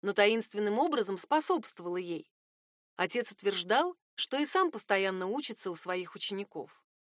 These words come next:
Свой день отец укомплектовывал плотно, делил его между мольбертом, пишущей машинкой и блужданиями по городу, о которых написал однажды. «Моё излюбленное лакомство — это шагать по Москве с папкой,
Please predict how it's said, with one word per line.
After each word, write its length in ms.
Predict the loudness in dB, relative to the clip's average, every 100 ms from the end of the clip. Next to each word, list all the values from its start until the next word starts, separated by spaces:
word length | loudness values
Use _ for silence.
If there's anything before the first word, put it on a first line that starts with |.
| _ _ _ _ _ _ -10
Свой 400 | -6 -2 -2 -2
день 320 | 0 0 -2 _ _ _ _
отец 400 | 0 4 4 2
укомплектовывал 840 | -2 -4 -4 -2 0 0 0 -2
плотно, 580 | -4 0 0 -2 -8 -12 _ _ _
делил 340 | -6 -2 -2
его 200 | -2 -2
между 320 | 0 0 0 -2
мольбертом, 640 | -4 -4 -4 -4 -4 -6
пишущей 480 | -4 -6 -4 -4 -4
машинкой 680 | -4 -4 -2 0 -2 -6 _ _ -6
и 80 | -4
блужданиями 680 | -2 -2 0 2 4 2 2
по 180 | 0
городу, 400 | 0 0 0 0
о 60 | 0
которых 420 | -2 -4 -6 -6
написал 420 | -8 -6 -2 0
однажды. 600 | 0 -2 -4 -6 -10 -16 _ _ _ _ _ _ _
«Моё 380 | 2 4 6 4
излюбленное 680 | 2 -2 0 -2 -2 0 0
лакомство — 720 | 2 0 0 -6 -6 -8 -14 _ _ _ -8
это 180 | -4
шагать 460 | -2 -2 -2 -2 -4
по 100 | -4
Москве 440 | -4 -4 -4 -4
с 100 | -6
папкой, 500 | 0 0 0 -2 -10